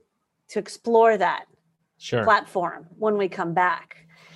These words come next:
Speaker 1: because we've learned so much. I don't know about you, but it's opened up so many doors on, on the po-, on what is possible out there.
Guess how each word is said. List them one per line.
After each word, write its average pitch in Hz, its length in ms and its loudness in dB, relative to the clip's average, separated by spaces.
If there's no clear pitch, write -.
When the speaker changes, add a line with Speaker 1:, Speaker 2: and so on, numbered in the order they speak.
Speaker 1:
because 233 400 -2
we've 254 180 0
learned 330 340 0
so 285 220 2
much. 302 220 0
I 247 60 0
don't 277 100 -2
know 302 40 0
about 240 220 -4
you, 262 260 0
but 233 160 -2
it's 226 200 -4
opened 269 380 0
up 226 180 2
so 277 560 -2
many 226 240 -2
doors 208 640 -2
on, 214 180 -2
on 208 300 -4
the 208 60 -4
po-, 202 260 -4
on - 220 -16
what 247 160 2
is 262 100 4
possible 214 480 -2
out - 180 -8
there. 87 340 -10